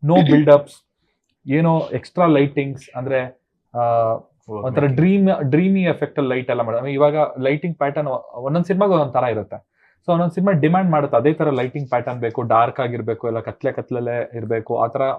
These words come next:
Speaker 1: ಒಂದಷ್ಟು ಸಿನಿಮಾಗಳು ಡಿಮ್ಯಾಂಡ್ ಮಾಡುತ್ತೆ. But ನಮ್ ಸೂತ್ರಧಾರಿ ಸಿನಿಮಾದಲ್ಲಿ ನಾವು ಮೇನ್ ಆಗಿ ಕಥೆನ ಇವ್ರು ತುಂಬಾ ಸ್ಟ್ರಾಂಗ್ ಆಗಿ ತೋರಿಸ್ಬೇಕು ಅನ್ನೋ ಒಂದು ವಿಚಾರ ತಲ್ಲಿಟ್ಕೊಂಡಿದ್ದಾರೆ. So ಅದಕ್ಕೆ ಬೇಕಾಗಂಗೆ ರಿಯಲಿಸ್ಟಿಕ್ ಆಗಿ ತೆಗ್ದಿದ್ದಾರೆ ಸಿನಿಮಾನ.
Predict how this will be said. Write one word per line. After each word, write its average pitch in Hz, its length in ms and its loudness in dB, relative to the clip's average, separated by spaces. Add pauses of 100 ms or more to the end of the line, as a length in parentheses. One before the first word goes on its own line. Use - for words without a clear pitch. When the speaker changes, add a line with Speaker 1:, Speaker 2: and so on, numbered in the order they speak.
Speaker 1:
ಒಂದಷ್ಟು 120 400 -12
ಸಿನಿಮಾಗಳು 135 420 -4
ಡಿಮ್ಯಾಂಡ್ 127 280 -6
ಮಾಡುತ್ತೆ. - 560 -16 (160)
But 170 140 2
ನಮ್ 151 160 0
ಸೂತ್ರಧಾರಿ 185 460 2
ಸಿನಿಮಾದಲ್ಲಿ 147 760 -2 (320)
ನಾವು 135 160 2
ಮೇನ್ 151 260 -2
ಆಗಿ 180 140 -4
ಕಥೆನ 165 320 -2 (420)
ಇವ್ರು 131 500 -4 (920)
ತುಂಬಾ 131 200 0
ಸ್ಟ್ರಾಂಗ್ 139 420 4
ಆಗಿ 143 140 2
ತೋರಿಸ್ಬೇಕು 131 460 -2
ಅನ್ನೋ 123 180 -4
ಒಂದು 117 400 -2
ವಿಚಾರ 117 400 -2
ತಲ್ಲಿಟ್ಕೊಂಡಿದ್ದಾರೆ. 113 760 -4 (460)
So 214 100 4
ಅದಕ್ಕೆ 185 180 4
ಬೇಕಾಗಂಗೆ 190 840 0
ರಿಯಲಿಸ್ಟಿಕ್ 226 500 2
ಆಗಿ 190 140 0
ತೆಗ್ದಿದ್ದಾರೆ 117 400 -4
ಸಿನಿಮಾನ. 107 380 -10